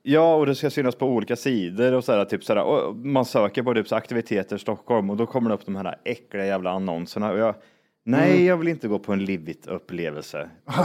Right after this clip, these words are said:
Speaker 1: kostar
Speaker 2: Just det.
Speaker 1: sexton tusen
Speaker 2: Ja, just
Speaker 1: kronor.
Speaker 2: det.
Speaker 1: Det är inte det jag vill. Jag vill veta vad de här grejerna, alltså, som en sån sak, liksom.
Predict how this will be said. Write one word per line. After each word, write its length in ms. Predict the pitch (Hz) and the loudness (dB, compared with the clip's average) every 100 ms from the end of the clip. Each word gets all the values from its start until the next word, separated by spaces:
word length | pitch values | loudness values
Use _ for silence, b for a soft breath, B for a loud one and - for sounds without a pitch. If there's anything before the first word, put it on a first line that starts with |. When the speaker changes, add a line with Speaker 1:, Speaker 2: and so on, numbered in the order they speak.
| 139 | 0
Speaker 1:
kostar 180 | 110 - | -2 -2
Speaker 2:
Just 80 | 95 | -2
det. 100 | 202 | -2
Speaker 1:
sexton 560 | - 120 110 - 92 | -2 -2 -2 -2 -6
tusen 340 | 90 87 78 87 | -6 -8 -8 -2
Speaker 2:
Ja, 80 | 139 | 0
just 200 | 151 127 | 0 -2
Speaker 1:
kronor. 140 | 113 | -4
Speaker 2:
det. 80 | 95 - | -4 -8
Speaker 1:
Det 60 | 127 | -6
är 20 | |
inte 140 | 135 | -4
det 160 | 107 95 | 0 0
jag 100 | 87 | 0
vill. 260 | 82 71 - b _ | -2 -6 -10 b _
Jag 100 | 139 | -4
vill 100 | 196 | 0
veta 320 | 196 113 - | 2 2 2
vad 100 | 117 | 0
de 100 | 120 | 2
här 80 | 110 | 0
grejerna, 380 | 98 110 107 82 | -2 -2 -2 -2
alltså, 260 | 117 123 120 b b b _ _ _ - | -2 -2 -4 b b b _ _ _ -2
som 160 | 208 | 2
en 60 | 214 | 2
sån 340 | 208 175 180 | 2 2 0
sak, 240 | 135 78 73 - | -2 -4 -6 -12
liksom. 280 | - 71 | -18 -18